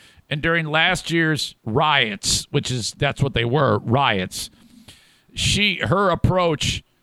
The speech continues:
to handling these fucking hoodlums that were marching through the street acting like assholes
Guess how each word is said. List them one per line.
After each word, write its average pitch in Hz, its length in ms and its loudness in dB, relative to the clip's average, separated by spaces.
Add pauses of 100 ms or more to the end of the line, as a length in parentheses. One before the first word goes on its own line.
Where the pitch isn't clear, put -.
(100)
to 147 160 2
handling 156 680 2 (100)
these 135 440 -4
fucking 147 720 0
hoodlums 127 680 0
that 139 260 0
were 131 280 0
marching 160 520 0
through 147 120 2
the 127 120 2
street 156 480 0
acting 143 320 2
like 131 280 0
assholes 131 680 2